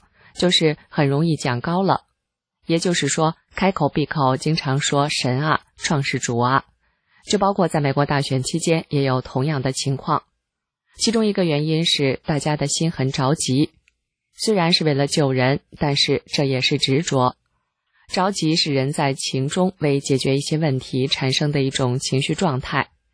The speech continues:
自以为能解决问题，还往往带来新的麻烦。着急肯定不是正念，更没有解体邪恶因素，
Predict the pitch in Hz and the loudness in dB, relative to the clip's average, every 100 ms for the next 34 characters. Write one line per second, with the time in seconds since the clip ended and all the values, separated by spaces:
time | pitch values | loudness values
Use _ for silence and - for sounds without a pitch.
0 | _ _ _ _ - 190 165 147 156 147 | _ _ _ _ -2 0 2 0 2 0
1 | 160 143 139 147 156 139 - 135 120 _ | 0 0 0 0 0 -2 -2 0 0 _
2 | _ - 147 143 156 127 131 143 127 127 | _ -4 -2 0 0 0 -2 -2 0 -2
3 | 135 175 165 131 123 117 151 165 - _ | -2 -2 0 -2 -2 -4 0 -2 -2 _
4 | _ _ _ _ _ _ - 175 240 - | _ _ _ _ _ _ -4 0 0 0
5 | 135 165 - - 123 143 131 131 127 - | 0 0 -2 -4 -2 0 -2 0 -2 0
6 | 139 156 135 160 147 _ _ _ _ - | 0 0 2 2 0 _ _ _ _ -2
7 | 170 131 131 131 135 135 - 127 - 131 | 0 0 -2 0 -2 -2 -2 -2 -2 -2
8 | 143 131 139 147 - 151 | 0 0 0 0 0 -2